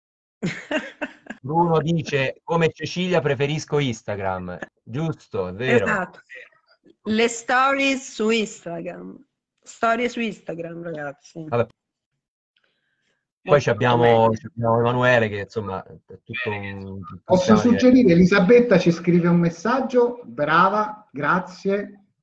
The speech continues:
Speaker 3: Elisabetta dobbiamo farla intervenire
Speaker 2: Oppure lei
Speaker 3: la prossima volta, Daniele, perché
Speaker 2: Eh, se vuole,
Speaker 3: una
Speaker 2: ci saluta.
Speaker 3: Posso suggerire passaggio come prossima parola, passare attraverso il futuro.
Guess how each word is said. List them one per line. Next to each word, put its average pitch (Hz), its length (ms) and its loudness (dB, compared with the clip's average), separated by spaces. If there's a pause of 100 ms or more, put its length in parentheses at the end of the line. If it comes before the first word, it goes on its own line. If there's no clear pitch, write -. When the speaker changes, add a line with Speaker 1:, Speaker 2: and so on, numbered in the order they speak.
Speaker 3:
Elisabetta 139 1000 2
dobbiamo 143 380 0
farla 147 300 0
intervenire 151 400 0
Speaker 2:
Oppure 190 220 8
lei 170 80 8
Speaker 3:
la 131 80 -4
prossima 135 520 -6
volta, 127 420 -2
Daniele, 131 440 -2
perché 127 320 2
Speaker 2:
Eh, 120 100 0
se - 260 -20
vuole, 98 280 -2
Speaker 3:
una 92 100 0
Speaker 2:
ci - 60 -2
saluta. 123 340 -4 (540)
Speaker 3:
Posso 190 360 4
suggerire 208 640 4
passaggio 180 720 0
come 156 260 -4
prossima 170 480 -4
parola, 208 560 -2 (240)
passare 220 640 -2
attraverso 143 680 -4
il 139 80 -8
futuro. 98 460 -16